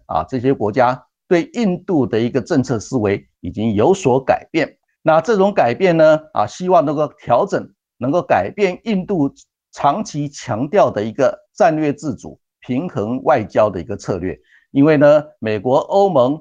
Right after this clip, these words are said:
还有日本这些国家认为，现阶段中共跟俄罗斯对于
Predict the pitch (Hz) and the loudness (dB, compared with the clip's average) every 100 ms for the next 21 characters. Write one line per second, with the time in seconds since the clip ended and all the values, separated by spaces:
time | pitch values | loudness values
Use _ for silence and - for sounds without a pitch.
0 | _ 110 117 135 190 147 92 - 110 123 | _ 0 0 -2 -4 -2 -4 -4 -6 -4
1 | 101 95 120 117 120 - 131 107 120 131 | -4 -2 0 0 -2 -6 -4 -2 -4 -6
2 | - 139 127 135 139 123 120 _ _ - | -4 -2 0 0 2 2 0 _ _ -2
3 | 226 208 202 156 160 - 175 135 143 147 | 0 2 0 0 -6 -2 0 2 0 -4
4 | 156 151 _ _ 180 139 113 123 135 | -8 -10 _ _ 0 2 2 0 -2